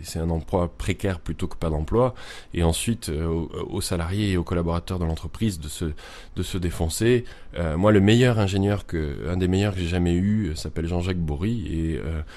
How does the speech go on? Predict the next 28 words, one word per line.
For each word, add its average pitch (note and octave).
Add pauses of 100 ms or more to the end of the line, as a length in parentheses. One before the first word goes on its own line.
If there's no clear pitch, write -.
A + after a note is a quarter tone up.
(260)
euh, E2
quand F2
je E2+
l'avais F2+
recruté F2
dans D#2+
mon D#2+
agence D#2
web, A#2 (240)
c'est -
quelqu'un G#2
qui -
n'avait E2
pas F#2+
le F#2+
bac, F2
qui E2
avait F2
le F#2
bac, E2+
je D#2
crois, E2
justement, F#2+
et D#2+
pas G2+
de D#2+
diplôme E2+
d'ingénieur, E2